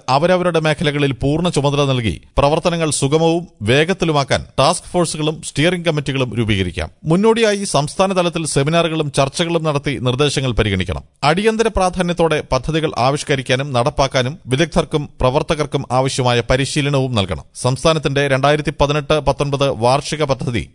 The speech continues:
പുനരധിവാസ പദ്ധതിയായി പുനഃക്രമീകരിക്കണം. പദ്ധതി നിർവഹണത്തിനായി സംസ്ഥാന തലത്തിലും അതിന്റെ മാതൃകയിൽ ജില്ലാ പഞ്ചായത്ത് തലങ്ങളിലും പദ്ധതി നിർവഹണ സമിതികൾ രൂപീകരിക്കേണ്ടതുണ്ട്. അടിയന്തര പ്രാധാന്യമുള്ളതും മറ്റു പദ്ധതികളുടെ നിർവഹണത്തിന് അനിവാര്യവുമായ റോഡ്, പാലം എന്നിവയുടെ നിർമ്മാണത്തിന്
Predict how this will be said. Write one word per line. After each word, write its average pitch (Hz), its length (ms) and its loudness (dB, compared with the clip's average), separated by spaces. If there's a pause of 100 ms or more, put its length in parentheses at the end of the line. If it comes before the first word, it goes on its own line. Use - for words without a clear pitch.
പുനരധിവാസ 170 640 0
പദ്ധതിയായി 127 600 -2
പുനഃക്രമീകരിക്കണം. 147 840 -2 (140)
പദ്ധതി 165 420 0
നിർവഹണത്തിനായി 151 680 0
സംസ്ഥാന 139 480 -2
തലത്തിലും 139 140 2 (480)
അതിന്റെ 170 320 2
മാതൃകയിൽ 151 580 0
ജില്ലാ 151 380 2
പഞ്ചായത്ത് 147 440 0
തലങ്ങളിലും 120 500 0 (100)
പദ്ധതി 156 380 0
നിർവഹണ 151 420 0
സമിതികൾ 151 400 0 (240)
രൂപീകരിക്കേണ്ടതുണ്ട്. 113 800 -2 (200)
അടിയന്തര 214 440 2
പ്രാധാന്യമുള്ളതും 175 920 -2
മറ്റു 139 340 0
പദ്ധതികളുടെ 160 560 0
നിർവഹണത്തിന് 139 640 0 (120)
അനിവാര്യവുമായ 143 840 2 (120)
റോഡ്, 131 380 2 (140)
പാലം 135 440 2
എന്നിവയുടെ 123 420 0
നിർമ്മാണത്തിന് 117 480 -2